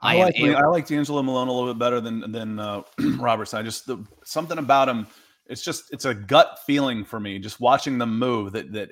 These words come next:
Speaker 2: Malone just had a little more bounce to him.
Speaker 1: Okay, well, let's, I, I have, we, I don't think we've mocked Doug Malone to the Broncos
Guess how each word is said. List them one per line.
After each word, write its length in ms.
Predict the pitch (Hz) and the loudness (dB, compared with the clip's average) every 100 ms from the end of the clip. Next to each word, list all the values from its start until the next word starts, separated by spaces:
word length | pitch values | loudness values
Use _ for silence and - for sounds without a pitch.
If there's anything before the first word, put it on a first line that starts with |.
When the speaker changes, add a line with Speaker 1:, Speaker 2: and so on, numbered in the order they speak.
| - | -8
Speaker 2:
Malone 380 | 120 120 131 127 | -4 0 0 0
just 100 | 117 | -2
had 120 | 120 | -2
a 20 | |
little 180 | 107 131 | -2 -2
more 120 | 147 120 | -4 -6
bounce 440 | 107 120 123 - | 2 2 2 -6
to 240 | - 98 | -12 -12
him. 200 | 87 80 - _ _ _ _ _ _ _ _ _ _ _ | -12 -16 -20 _ _ _ _ _ _ _ _ _ _ _
Speaker 1:
Okay, 220 | - 240 214 | -10 -8 -6
well, 160 | 117 | -4
let's, 200 | 147 - - | -4 -4 -2
I, 140 | 143 | -2
I 140 | - 185 | 2 0
have, 140 | 247 | 0
we, 120 | 170 | -2
I 80 | 208 | -2
don't 100 | 196 | -2
think 100 | 214 | -4
we've 100 | 185 | -2
mocked 240 | 139 151 - | 2 2 0
Doug 160 | 127 | -4
Malone 200 | 123 123 | -4 -6
to 40 | 123 | -6
the 60 | |
Broncos 500 | 107 110 - 110 101 | -4 -4 -2 -6 -6